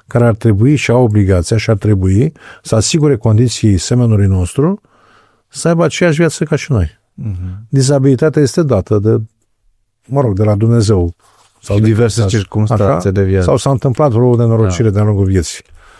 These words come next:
Speaker 1: Dar noi trebuie să asigurăm că această dizabilitate să nu devină un handicap pentru omul respectiv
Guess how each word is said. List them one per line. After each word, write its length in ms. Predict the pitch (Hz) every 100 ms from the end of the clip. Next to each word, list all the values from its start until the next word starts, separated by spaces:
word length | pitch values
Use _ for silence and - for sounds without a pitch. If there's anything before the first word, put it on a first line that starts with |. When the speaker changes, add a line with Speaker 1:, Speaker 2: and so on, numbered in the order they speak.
| - - _ _
Speaker 1:
Dar 220 | - 107 113
noi 140 | 139
trebuie 220 | 151 156
să 120 | -
asigurăm 720 | 123 - 127 107 104 107 101 85
că 120 | 104
această 400 | 95 - 117 127
dizabilitate 960 | 104 90 104 87 90 82 95 92 -
să 160 | 123 -
nu 60 | 107
devină 300 | 104 98 98
un 140 | 82
handicap 420 | 92 87 85 104
pentru 300 | 98 98 101
omul 200 | 98 98
respectiv 580 | 90 - 95 95 151 170